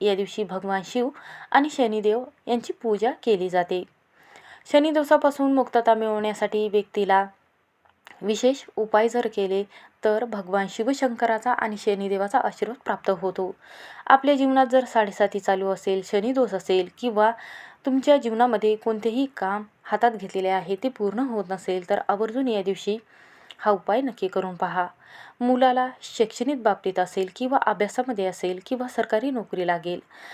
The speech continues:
आणि पतीला जर चांगली नोकरी लागलेली नसेल, तर चांगली नोकरीसुद्धा लागेल. कारण हा जो दिवस आहे, हा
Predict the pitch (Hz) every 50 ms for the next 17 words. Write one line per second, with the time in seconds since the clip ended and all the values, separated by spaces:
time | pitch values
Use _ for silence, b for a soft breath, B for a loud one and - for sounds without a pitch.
0 | B B B - 254 262 277 294 285 285 277 _ _ _ _ _ _ _ _ _
1 | _ _ - 233 233 240 247 233 247 254 247 254 254 262 - 214 190 185 202 247
2 | 254 233 208 - - 214 277 277 233 185 170 190 185 180 185 180 180 175 - -
3 | 180 180 180 - _ b b b b b b b b b b _ _ - 226 214
4 | 220 233 - _ _ _ _ - 226 208 208 262 294 254 208 170 - 175 185 -
5 | - 175 170 240 285 285 190 170 160 175 175 175 - - _ _ _ - - 262
6 | 262 269 294 - - 240 247 262 254 226 214 208 208 208 - 202 190 180 202 208
7 | - 226